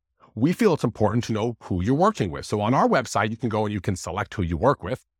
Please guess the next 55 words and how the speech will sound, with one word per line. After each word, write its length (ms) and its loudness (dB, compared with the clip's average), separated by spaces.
On 160 0
other 180 0
sites, 480 0
you 240 -6
might 120 0
get 120 0
outsourced 400 -2
to 180 -2
a 100 0
random 360 -2
third 260 -8
party. 320 -6
Some 360 -4
firms 380 0
take 340 0
contracts, 480 0
they 80 -2
send 280 -6
them 120 -2
overseas, 480 -2
have 100 0
them 140 -6
redlined, 420 -2
and 80 -6
have 140 -2
them 120 -6
come 220 -4
back. 300 -2
And 60 -2
they 100 -2
charge 320 0
you 100 -4
a 60 -4
marketing 400 -2
fee 180 -6
for 160 -6
doing 240 -4
that, 220 -4
and 80 -8
they 40 -6
never 300 -2
even 180 -4
talk 280 -10
with 100 -20
you. 140 -18
We 320 -4
feel 460 -4
that 280 -2
a 120 2
conversation 1000 -2
is 160 -4
very 320 0
important. 520 -8
We 200 -6
feel 380 -4